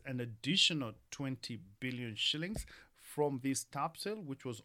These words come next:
offered on a first-come, first-served basis, and the central bank received and accepted bids totaling twenty-seven point two billion shillings at a weighted average rate of fourteen point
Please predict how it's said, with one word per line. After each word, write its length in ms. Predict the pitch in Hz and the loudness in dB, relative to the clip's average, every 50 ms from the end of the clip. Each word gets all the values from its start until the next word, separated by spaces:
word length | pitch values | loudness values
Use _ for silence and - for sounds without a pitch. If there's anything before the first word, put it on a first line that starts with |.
| _ | _
offered 380 | - 139 135 - - 123 110 - - | 0 0 0 0 -2 -6 -6 -6 -6
on 120 | 127 120 | -6 -6
a 60 | 117 107 | -6 -6
first-come, 680 | - - - 139 135 117 - - - - 135 123 120 - - - | -8 -2 2 2 2 2 0 -4 -6 -4 -4 -4 -4 -6 -8 -2
first-served 680 | - 135 127 113 - - - 123 123 120 117 113 98 95 | 0 0 0 0 -2 -6 -6 -6 -6 -6 -8 -12 -14 -10
basis, 480 | - 120 135 156 156 - 196 208 202 - - - - - - _ - | -8 -6 -6 -6 -6 -6 -8 -10 -10 -12 -16 -20 -20 -20 -20 _ -6
and 160 | 127 131 131 | -4 -4 -2
the 80 | 127 123 | -2 -2
central 520 | - - - - 170 175 143 - - 143 | 0 0 0 2 2 2 2 2 0 0
bank 360 | 123 120 117 113 113 110 - - | 0 0 0 0 0 -4 -6 -6
received 600 | 117 107 107 - - - 139 127 123 117 120 - - | -4 -2 0 0 0 0 0 0 -2 -2 -6 -8 -8
and 140 | 131 120 110 | -6 -4 -4
accepted 680 | 110 110 - - - 123 110 - - 120 110 98 95 98 | -4 -6 -8 -6 -6 -6 -6 -6 -6 -8 -8 -10 -6 -4
bids 320 | 120 120 120 113 110 - - - - _ | -2 -2 -2 -2 -6 -10 -14 -20 -18 _
totaling 480 | - - 165 165 - - 131 113 98 92 - - - - - _ _ _ | -2 -2 -2 -2 -2 -4 -6 -6 -6 -8 -12 -18 -20 -20 -20 _ _ _
twenty-seven 720 | - - 165 160 156 156 - 117 - - - 131 123 113 107 | -4 0 2 2 2 2 0 -2 -2 -2 -2 -2 -6 -8 -8
point 260 | - - 117 110 110 - | -8 -8 -8 -8 -8 -6
two 180 | - 135 120 101 92 - | -6 -6 -6 -6 -8 -6
billion 320 | - 127 123 117 117 107 95 | -4 -4 -2 -2 -4 -4 -2
shillings 440 | - - 131 135 156 185 202 - - - - - - - _ - | -2 -2 -2 -2 -4 -4 -6 -8 -12 -16 -20 -20 -20 -18 _ -10
at 160 | 120 113 - | -8 -6 -4
a 40 | 123 | -4
weighted 440 | 110 113 135 131 123 - 135 117 - - | -2 2 2 2 2 0 -4 -8 -6 -6
average 460 | - 123 117 110 117 110 104 - 101 98 | -4 -4 -4 -4 -4 -6 -4 -6 -8 -6
rate 280 | 127 165 185 135 - - - - | -6 -6 -6 -6 -8 -10 -8 -6
of 140 | 123 110 | -6 -6
fourteen 680 | 107 - - - 139 135 131 - - - 127 117 113 110 - - | -8 -10 -10 -6 -4 -4 -2 -2 -4 -4 -4 -4 -6 -8 -10 -10
point 400 | - 123 117 113 107 - - | -10 -8 -8 -8 -8 -10 -14